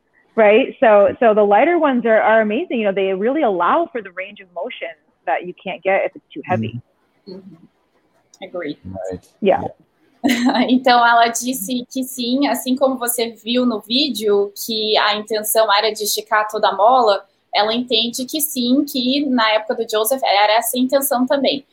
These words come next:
Speaker 3: por mais que talvez eles tivessem outras molas que fossem mais pesadas,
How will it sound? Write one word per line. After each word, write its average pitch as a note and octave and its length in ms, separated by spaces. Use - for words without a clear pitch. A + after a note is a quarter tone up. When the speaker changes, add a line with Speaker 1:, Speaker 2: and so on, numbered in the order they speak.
Speaker 3:
por B3+ 160
mais B3+ 480
que C4 480
talvez B3 380
eles A#3 300
tivessem A#3 640
outras A#3 320
molas G#3+ 360
que G#3+ 120
fossem A#3 360
mais A3 340
pesadas, G3+ 800